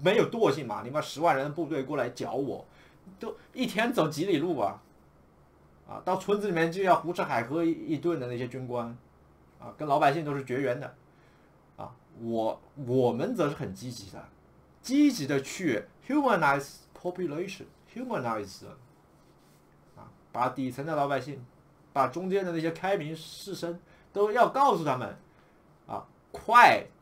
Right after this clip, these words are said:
快马加鞭，在他们的头脑当中顽固的观点成型之前，在他们头脑当中一些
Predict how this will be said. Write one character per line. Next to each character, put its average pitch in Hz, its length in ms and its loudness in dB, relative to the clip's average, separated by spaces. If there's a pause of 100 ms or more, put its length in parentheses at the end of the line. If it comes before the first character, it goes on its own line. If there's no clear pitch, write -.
快 226 300 6
马 107 220 2
加 120 220 2
鞭， 123 300 -2 (200)
在 202 240 4
他 202 200 6
们 220 200 2
的 165 100 2
头 156 260 -2
脑 123 200 2
当 139 160 -2
中 147 260 -8 (120)
顽 147 300 -2
固 254 220 0
的 120 140 0
观 180 280 2
点 117 360 -4
成 147 200 -10
型 175 220 -8
之 190 100 -10
前， 117 320 -10 (360)
在 202 160 0
他 196 160 4
们 196 200 0
头 180 200 -6
脑 170 120 0
当 151 160 0
中 165 160 -6
一 165 80 -6
些 147 320 -6